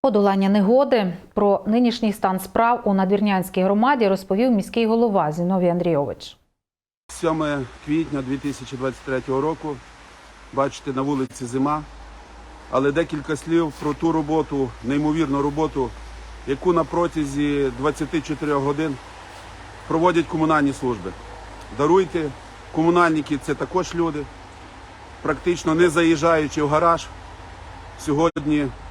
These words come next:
Speaker 2: і з самого ранку, і вчора досвіта,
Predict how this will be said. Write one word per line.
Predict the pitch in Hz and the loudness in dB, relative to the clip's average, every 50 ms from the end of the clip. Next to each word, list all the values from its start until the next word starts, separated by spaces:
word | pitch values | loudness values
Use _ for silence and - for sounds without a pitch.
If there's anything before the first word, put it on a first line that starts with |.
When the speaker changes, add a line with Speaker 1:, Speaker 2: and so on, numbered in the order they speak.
| - - - - - - - - - | -18 -18 -18 -18 -18 -16 -16 -14 -8
Speaker 2:
і | - 165 151 | -4 -4 -4
з | - | -4
самого | - - 170 170 175 175 160 160 156 | -2 -2 2 4 4 4 6 4 2
ранку, | 160 165 160 147 139 - 147 131 - | 4 2 2 2 0 -2 -6 -8 -4
і | 170 170 | -4 -4
вчора | 151 - - 175 165 156 151 143 | -4 -2 2 2 4 4 2 0
досвіта, | 139 151 160 156 - - 143 127 135 120 | 2 2 2 2 2 -2 -8 -6 -6 -6